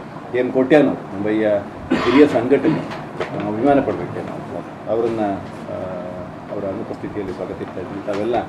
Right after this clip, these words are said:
ಈ ಕಾರ್ಯಕ್ರಮಕ್ಕೆ ಸಿ ಎ ರಾಜಶ್ರೀ ಅವರು ಬಂದಿದ್ದಾರೆ. ಆ, ಬಿಡುವು ಮಾಡಿಕೊಂಡು ಅವರಿಗೆ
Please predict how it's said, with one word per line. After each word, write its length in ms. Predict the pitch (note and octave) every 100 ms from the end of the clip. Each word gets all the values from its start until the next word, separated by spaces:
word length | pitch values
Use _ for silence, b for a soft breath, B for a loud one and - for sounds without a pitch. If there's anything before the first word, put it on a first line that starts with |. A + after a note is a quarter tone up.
| - - - G#2+
ಈ 40 |
ಕಾರ್ಯಕ್ರಮಕ್ಕೆ 680 | G2 G#2+ G#2 A2 G#2+ G#2+ G2+ - - - - - G#2+ G#2
ಸಿ 100 | A#2
ಎ 60 | A#2
ರಾಜಶ್ರೀ 680 | A2 A2+ A#2+ A#2 A2+ G#2+ G#2+
ಅವರು 340 | G#2+ G2+ G#2
ಬಂದಿದ್ದಾರೆ. 360 | G#2+ G#2+ G#2 G#2
ಆ, 1400 | - A2 G#2+ G#2+ A2 B2+ B2+ A2+ A2+ - - - A2+ A2
ಬಿಡುವು 200 | C3+ D#3+
ಮಾಡಿಕೊಂಡು 600 | C#3+ D#3 E3+ - - -
ಅವರಿಗೆ 580 | A2+ C3+ C3+ C3+ B2+